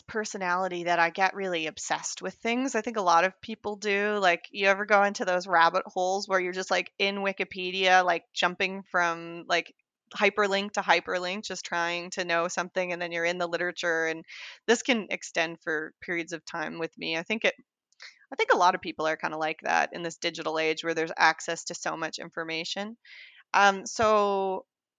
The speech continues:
you know, I enjoyed, uh, the coastal ecology that I was getting from participating in a, like, a little mini aquarium sort of thing where I was getting to talk to people and see their enthusiasm.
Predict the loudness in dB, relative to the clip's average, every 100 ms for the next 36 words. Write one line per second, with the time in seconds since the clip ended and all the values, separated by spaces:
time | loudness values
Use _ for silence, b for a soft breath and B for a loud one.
0 | _ -4 2 2 4 2 2 -2 -2 2
1 | 4 4 0 -6 -2 -2 -4 -10 -8 -8
2 | -6 -8 -12 _ _ _ _ _ _ -6
3 | 0 2 0 -2 -2 -2 0 0 0 0
4 | 2 2 0 0 0 0 -4 0 2 2
5 | -2 B B B _ -20 -10 -6 -6 -2
6 | 0 2 0 0 0 0 -4 -4 -2 -2
7 | -2 -4 -4 -4 -8 -4 -2 0 -2 -2
8 | -4 -2 -4 -6 -6 -4 -4 -8 -4 0
9 | 2 0 -2 -2 -2 -8 -2 -2 -4 -14
10 | -14 -10 -4 -2 -2 -6 -6 -2 -2 -2
11 | -8 -6 -2 0 -2 -4 -10